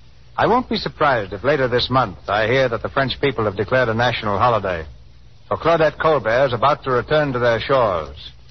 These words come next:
Taking her first real vacation in years, she leaves this week for a few months abroad. And so, Claudette, je vous souhaite un bon voyage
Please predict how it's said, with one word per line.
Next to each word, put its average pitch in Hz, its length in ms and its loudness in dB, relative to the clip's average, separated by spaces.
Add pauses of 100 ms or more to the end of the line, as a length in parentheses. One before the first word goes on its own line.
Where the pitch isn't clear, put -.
(280)
Taking 151 260 0
her 139 200 2
first 180 240 2
real 165 220 2
vacation 135 560 0
in 120 120 -2
years, 135 460 0
she - 140 -6
leaves 143 260 -2
this 147 160 -2
week 156 220 -2
for 135 100 2
a 120 60 0
few 165 160 -2
months 160 260 0
abroad. 131 400 0 (600)
And 107 140 -2
so, 151 260 2
Claudette, 123 380 2 (680)
je 131 140 0
vous 151 180 2
souhaite 185 340 0 (120)
un 156 340 0
bon 151 220 4
voyage 139 680 2